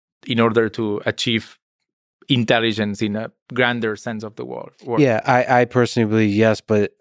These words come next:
Speaker 2: I don't even think it'll be, like, a separate island we'll have to travel to.
Speaker 1: Hmm.
Speaker 2: I think you'll emerge ver-, quite naturally.
Speaker 1: Okay.
Speaker 2: It's
Speaker 1: That's easier than, uh, for
Speaker 2: <laughs> It
Speaker 1: us
Speaker 2: is.
Speaker 1: then. Thank you. <laughs>
Speaker 2: It,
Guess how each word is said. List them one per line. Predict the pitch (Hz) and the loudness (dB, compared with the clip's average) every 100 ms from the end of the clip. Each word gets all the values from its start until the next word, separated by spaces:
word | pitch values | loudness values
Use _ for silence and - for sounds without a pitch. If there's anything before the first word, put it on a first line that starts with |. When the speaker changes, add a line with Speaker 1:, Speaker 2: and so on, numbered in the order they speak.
| - | -2
Speaker 2:
I | 107 | 0
don't | 104 113 113 | 2 2 2
even | 110 104 98 | -2 -2 -4
think | - - 101 107 - _ _ _ _ | -4 -2 -2 -2 -8 _ _ _ _
it'll | 107 104 | 0 2
be, | 92 101 101 101 | 2 0 2 2
like, | 95 95 92 | 0 0 -2
a | 90 | -4
separate | - - 107 - 104 98 90 - - | -4 0 0 2 2 0 -2 -12 -4
island | 107 107 107 98 | 0 2 2 2
we'll | 92 95 | 0 -2
have | 87 98 | -2 -2
to | - | -4
travel | 87 107 104 95 | -4 2 2 2
to. | 92 98 90 - - - | -2 -4 -6 -8 -20 -12
Speaker 1:
Hmm. | 127 117 | -4 -2
Speaker 2:
I | |
think | - 113 - | 2 0 4
you'll | 107 101 | 4 4
emerge | 98 101 95 85 | 4 2 0 -2
ver-, | 92 | -6
quite | - 101 92 | -2 -2 0
naturally. | 90 90 90 87 85 _ _ _ - | -2 -4 -8 -12 -14 _ _ _ -10
Speaker 1:
Okay. | 123 123 - - | -4 -4 -6 -16
Speaker 2:
It's | 85 87 127 | -8 -2 0
Speaker 1:
That's | 135 - - - | 0 -2 -16 -2
easier | 147 127 127 110 | -2 2 2 2
than, | 107 101 98 - | -2 -4 -6 -6
uh, | 110 | -2
for | 160 131 | 0 4
Speaker 2:
<laughs> | |
It | |
Speaker 1:
us | 110 104 | 4 2
Speaker 2:
is. | |
Speaker 1:
then. | 117 107 | -2 -6
Thank | 113 127 117 | -2 -2 0
you. | 120 | 0
<laughs> | 175 | 2
Speaker 2:
It, | 175 - 170 143 | 0 0 -2 -4